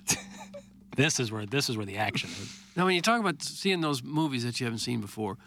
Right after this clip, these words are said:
Speaker 1: are they all out there on Netflix?
Speaker 2: Or, worst
Speaker 1: Can you
Speaker 2: case,
Speaker 1: just
Speaker 2: rent it on Prime.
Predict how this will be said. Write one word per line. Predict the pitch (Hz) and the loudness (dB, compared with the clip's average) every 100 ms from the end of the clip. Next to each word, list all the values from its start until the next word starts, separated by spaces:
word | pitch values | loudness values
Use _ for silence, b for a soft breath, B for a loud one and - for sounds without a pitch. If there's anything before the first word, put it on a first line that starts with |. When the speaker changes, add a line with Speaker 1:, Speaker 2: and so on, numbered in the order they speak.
| B B | B B
Speaker 1:
are | 156 | 0
they | 139 - | 0 0
all | 123 143 185 | 2 2 4
out | 202 202 | 2 2
there | 220 | 2
on | 214 | 2
Netflix? | 202 208 - 208 240 - - - - | 2 -2 -2 -4 -4 -8 -10 -8 -2
Speaker 2:
Or, | 131 131 131 | 2 2 2
worst | 123 139 | 4 4
Speaker 1:
Can | 160 | 4
you | 135 | 4
Speaker 2:
case, | 120 | 2
Speaker 1:
just | - - | -2 -4
Speaker 2:
rent | 120 110 113 | -2 0 0
it | 107 | -2
on | 104 | -4
Prime. | - 107 110 | -4 -2 0